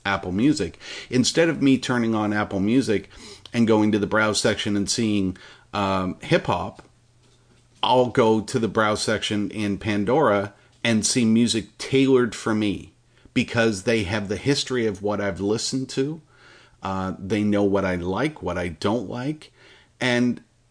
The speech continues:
each user, even down to a playlist level, each user will have a different experience on Pandora based on what they love. And to, I, you know, the, the, that sounds wonderful.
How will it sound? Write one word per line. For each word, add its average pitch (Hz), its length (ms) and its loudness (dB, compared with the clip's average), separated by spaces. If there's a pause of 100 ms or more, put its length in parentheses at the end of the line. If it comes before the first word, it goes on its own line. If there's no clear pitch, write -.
(360)
each 190 300 -2
user, 165 500 0
even 196 380 0
down 160 320 2
to 143 180 2
a 135 60 4
playlist 151 720 0
level, 98 480 -2 (360)
each 156 280 0
user 151 320 2
will 117 220 -2
have 110 280 -2
a 123 40 2
different 131 560 0
experience 101 1120 -4
on 107 300 -2
Pandora 120 540 0
based 127 580 0
on 117 280 0
what 110 240 -2
they 107 160 0
love. 104 560 -6 (840)
And 147 240 4
to, 131 260 2 (140)
I, 147 160 -2
you 160 220 4
know, 165 180 4 (220)
the, 151 140 6
the, 127 420 2 (640)
that 151 240 2
sounds 151 440 6
wonderful. 135 600 4